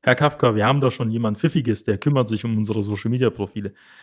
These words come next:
Das sind Sätze, die habe ich wahrscheinlich schon hundertmal gehört, also ungelogen. Und jedes Mal entgegnen wir diesen Sätzen mit dieser Frage: „Welche Ergebnisse haben Sie denn konkret erzielt?“ Und dann kommt meistens ein „Ähm“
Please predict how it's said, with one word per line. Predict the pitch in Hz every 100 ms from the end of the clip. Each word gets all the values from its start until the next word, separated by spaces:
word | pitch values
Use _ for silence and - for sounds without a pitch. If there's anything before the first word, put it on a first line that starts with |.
| _
Das | - 127
sind | 143
Sätze, | 113 135 135 147
die | 120 113
habe | 120
ich | 113
wahrscheinlich | 113 117 107
schon | 107
hundertmal | 107 160 160 123 107 110 107
gehört, | 101 135 160 - _ _
also | - 95 -
ungelogen. | 143 135 107 120 170 190 202 - _ - -
Und | - 113 113 107
jedes | 131 175 165 143
Mal | 139
entgegnen | 127 110 135 143 143
wir | 127 110
diesen | 113 107
Sätzen | 104 131 - 156 139 - _ _ _ -
mit | 107 123
dieser | 143 139
Frage: | - 113 123 127 131 127 _ _ _
„Welche | 107 120 170 180
Ergebnisse | 143 117 131 143 113 123
haben | 120
Sie | 110
denn | 110 104
konkret | 104 95 107 101
erzielt?“ | 92 - 101 _ _ _ _ _
Und | 101
dann | 104 104
kommt | 131
meistens | 117 127 127 110 110
ein | 101 -
„Ähm“ | 98 120 160 240